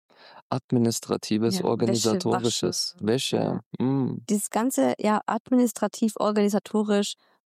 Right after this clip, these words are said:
Speaker 2: dieses Trockene, ne, dieses
Speaker 1: Mhm.
Speaker 2: Ugh.
Speaker 1: Und jetzt ratet mal, wer sich um das Ganze drumherum kümmert. Vielleicht
Speaker 2: Die
Speaker 1: ist es
Speaker 2: Oma.
Speaker 1: genau, <laughs>
Speaker 2: <laughs> Oh,
Speaker 1: die
Speaker 2: das wär so
Speaker 1: Omas.
Speaker 2: fies, die Omas.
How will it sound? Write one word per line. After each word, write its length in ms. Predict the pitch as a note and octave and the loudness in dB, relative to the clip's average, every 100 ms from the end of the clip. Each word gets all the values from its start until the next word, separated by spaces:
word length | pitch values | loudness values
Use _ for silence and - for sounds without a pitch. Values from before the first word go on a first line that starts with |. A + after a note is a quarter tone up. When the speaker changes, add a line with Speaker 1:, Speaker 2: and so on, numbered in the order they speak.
| _ _ | _ _
Speaker 2:
dieses 280 | G#3 G3+ G3 | -6 -4 -4
Trockene, 600 | - A3+ A3+ A3+ G3 F3+ | -2 -2 0 4 4 4
ne, 160 | F#3 G3 | 4 2
dieses 380 | G3+ - F#3+ F#3 | 0 0 -2 0
Speaker 1:
Mhm. 540 | A2+ G#2+ A2 B2+ C#3+ _ _ _ | 0 2 2 -2 -6 _ _ _
Speaker 2:
Ugh. 680 | A3+ A#3+ A3+ G#3 F#3+ - - - _ _ _ | 2 4 4 2 -2 -8 -12 -20 _ _ _
Speaker 1:
Und 180 | G#2 G#2+ | -4 0
jetzt 420 | C#3 E3 - B2 | 0 0 -4 -2
ratet 380 | B2 C3 C#3 B2 | -2 -2 -2 0
mal, 320 | B2 A#2+ A2 | 0 2 2
wer 160 | A2+ A#2+ | 2 2
sich 240 | A2+ - | 0 0
um 180 | - G#2+ | 0 2
das 200 | G#2 - | 2 -2
Ganze 580 | - F2 - - G2 G2+ - _ - - - - | -2 -2 -2 0 0 -2 -8 _ -20 -20 -20 -8
drumherum 880 | - B2+ B2+ A#2 A#2 G#2+ A2 A2 G#2+ - _ _ _ _ _ _ _ | -2 2 2 2 2 2 2 2 0 -4 _ _ _ _ _ _ _
kümmert. 480 | - G2 F#2+ G#2+ - _ _ _ _ _ _ _ _ _ - - | -6 -2 -4 -6 -14 _ _ _ _ _ _ _ _ _ -20 -8
Vielleicht 260 | C3 E3 A3 | -2 0 0
Speaker 2:
Die 40 | |
Speaker 1:
ist 100 | F#3 | 2
es 60 | F#3+ | 2
Speaker 2:
Oma. 240 | F#3 F#3+ - | 2 0 -4
Speaker 1:
genau, 540 | D3+ F3 - A#2+ C3+ | -4 -2 0 2 2
<laughs> 120 | - | 2
Speaker 2:
<laughs> 120 | A3 | 0
Oh, 440 | C4 B3+ B3 A#3 - | 2 2 4 4 2
Speaker 1:
die 60 | |
Speaker 2:
das 180 | C4 C4+ | 2 2
wär 160 | D4+ C#4 | 2 0
so 60 | |
Speaker 1:
Omas. 100 | A#3+ | -2
Speaker 2:
fies, 180 | A3+ A#3+ | -2 0
die 160 | G3+ G3 | 0 2
Omas. 680 | G#3+ A#3+ A3+ A3+ C#4 - | 2 2 2 0 -2 -4